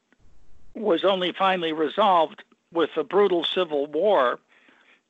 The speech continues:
in which the founding principles of the United States were defended and finally applied universally.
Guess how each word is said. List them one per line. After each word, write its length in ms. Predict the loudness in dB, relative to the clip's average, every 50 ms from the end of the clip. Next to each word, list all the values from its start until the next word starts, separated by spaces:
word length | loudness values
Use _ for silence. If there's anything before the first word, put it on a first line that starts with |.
| _ -6
in 220 | -6 -6 -4 -2
which 500 | 0 0 0 0 -2 -4 -6 -6 -8 -12 _ _ _ _ _ -20 -20 _ -20 -20 -20 -20 -18 -12
the 80 | -10 -8
founding 460 | -4 0 0 2 2 0 -2 -6 -6
principles 580 | -4 -4 -4 -4 -4 -8 -8 -6 -6 -6 -4 -6
of 120 | -6 -4
the 60 | -4
United 480 | -2 0 2 2 2 2 2 0 -2 -2
States 440 | -6 -6 -2 0 2 2 2 0 -6 -14 -18 _ _ _ _ _ _ _ _
were 220 | 2 4 4 4 4
defended 720 | 2 0 -2 -2 -2 -2 -2 -2 -2 -2 -4 -4 -6 -10 _ _ -4
and 220 | -4 -2 -4 -4 -2
finally 760 | 0 2 2 4 2 0 0 0 2 2 2 0 -2 -4 -8 -12 _ -4
applied 760 | -2 -2 -2 0 2 4 6 6 6 6 4 2 -2 -6 -12 -18 -20 _ _ _ -20 -20 -20 -20 -14 -10
universally. 920 | -2 0 2 2 2 2 2 2 2 2 0 -2 -6 -8 -10 -10 -12 -14